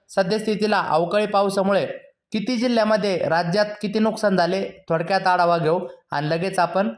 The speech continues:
कांद्याचे मार्केट बघू. एकवीस जिल्ह्यातील सहा हजार सहाशे एकसष्ट हेक्टरवरील पिकांचे नुकसान. एकवीस जिल्ह्यामध्ये कोणकोणते जिल्हे?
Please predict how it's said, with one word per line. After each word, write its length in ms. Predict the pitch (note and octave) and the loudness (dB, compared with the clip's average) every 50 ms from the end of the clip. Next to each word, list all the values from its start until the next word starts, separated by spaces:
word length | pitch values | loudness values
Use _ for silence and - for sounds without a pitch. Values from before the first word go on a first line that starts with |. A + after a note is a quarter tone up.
| - - _ | -12 -10 _
कांद्याचे 380 | - D#3 D#3 D#3+ E3 D#3+ D#3+ E3+ | -4 -2 -2 -2 -2 -2 -2 -2
मार्केट 360 | D#3+ D#3+ D3 C#3+ C#3+ D3 C#3 | 0 0 -2 -2 -4 -4 -2
बघू. 360 | C3+ C3+ C3 A#2 G#2+ G2 F#2+ - _ _ _ _ _ _ - | -2 -2 -2 0 -2 -4 -6 -8 _ _ _ _ _ _ -4
एकवीस 440 | F3+ F#3+ G#3 - - A3 B3 C4 G#3+ | -2 -2 -2 -2 -4 -4 -2 -2 -2
जिल्ह्यातील 600 | A3 A#3+ A#3+ A3+ A3 G#3+ G#3 G#3 A3+ A3+ A3 G3+ | -2 -2 0 0 0 0 0 -2 -2 -2 -2 -2
सहा 360 | G3 - - A3 G#3+ G#3 G3+ | -2 0 0 2 2 2 2
हजार 340 | F#3+ E3+ E3+ G#3 G#3 G#3+ A3 G#3 - - | 2 2 2 2 2 2 2 -2 -6 -8
सहाशे 520 | - - - G#3 G#3 G3 F#3 E3+ - G#3 | -6 -2 0 0 2 2 0 -2 -2 -2
एकसष्ट 580 | G3 G3 G3 G#3 G3+ - - G#3+ G3 G3 - A3 | 0 0 0 -2 -2 -4 -2 -2 -2 -2 -2 -2
हेक्टरवरील 720 | G3+ F3 F3 F3 - F#3 F3+ G3 G3 G3 F#3+ F#3 D3+ A#2 B2+ - - _ _ _ _ _ - | 0 -2 -2 -2 -2 0 0 2 2 2 2 0 0 -2 -4 -8 -14 _ _ _ _ _ -4
पिकांचे 840 | F3+ F3 F#3 G3 G3 F#3+ F#3+ F#3+ F3+ G3+ G3+ G#3 G#3 - - - _ _ _ | -4 -2 0 0 0 2 0 0 0 -2 -2 -2 -4 -8 -12 -20 _ _ _
नुकसान. 520 | C#3+ D#3 E3+ E3+ - - - F3+ D3+ B2 A2+ A#2 E3 D3+ | -4 -2 -2 -4 -4 -2 -2 0 0 0 -2 -4 -4 -4
एकवीस 320 | E3+ E3+ F3 G#3+ A3+ G3 | -4 -4 -2 -2 -4 -2
जिल्ह्यामध्ये 480 | F3+ G#3+ A3 G#3 G3 G3 G#3 G3 F#3+ F#3+ | -2 -2 0 0 0 2 2 0 0 -2
कोणकोणते 520 | F#3+ G3 G3 G3 G3 G#3 G#3 G3+ G3+ G#3 | -2 -2 -2 0 0 0 0 0 0 -2
जिल्हे? 680 | F#3 F3 G#3+ G#3+ G#3 G3 F3+ F3+ F#3 - - - _ | 0 0 0 0 0 0 -2 -4 -6 -10 -14 -20 _